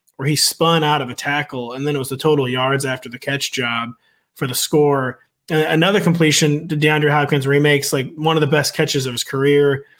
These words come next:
He's falling backwards. He's laid out. He makes a one-handed catch, kinda like the Odell Beckham catch. Not as impressive. It wasn't at the sideline, wasn't as big of a play.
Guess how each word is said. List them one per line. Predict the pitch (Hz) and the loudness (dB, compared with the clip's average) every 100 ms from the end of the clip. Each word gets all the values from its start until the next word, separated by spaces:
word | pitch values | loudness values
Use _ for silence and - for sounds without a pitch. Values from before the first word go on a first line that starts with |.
| _ _ | _ _
He's | 143 135 | -8 -4
falling | - 160 160 147 | 0 2 2 2
backwards. | 143 143 143 156 147 139 | 2 0 0 2 2 2
He's | 123 | -2
laid | 120 143 143 131 | -2 0 2 0
out. | 127 135 139 | -2 -4 -2
He | 147 | 0
makes | 147 143 | 0 0
a | |
one-handed | 135 139 139 139 127 - | -2 0 0 0 -2 -2
catch, | 147 - | -2 0
kinda | 254 294 | 0 0
like | 170 | 2
the | 156 | 2
Odell | 151 147 | 4 4
Beckham | 143 151 139 135 | 2 0 -2 -4
catch. | 131 - - - - _ 202 | -4 -6 -10 -20 -20 _ 0
Not | 208 | 2
as | 185 | 2
impressive. | 175 151 165 147 160 151 147 - _ _ _ - | 2 2 0 0 2 2 0 -8 _ _ _ -4
It | |
wasn't | 180 175 170 | 0 2 2
at | |
the | 156 | 0
sideline, | - 156 156 151 147 151 | 0 2 2 2 0 2
wasn't | 165 156 | 2 2
as | 147 139 | 0 0
big | 147 | 0
of | 131 | -2
a | 123 | -6
play. | - 147 127 120 | -4 -2 -2 -6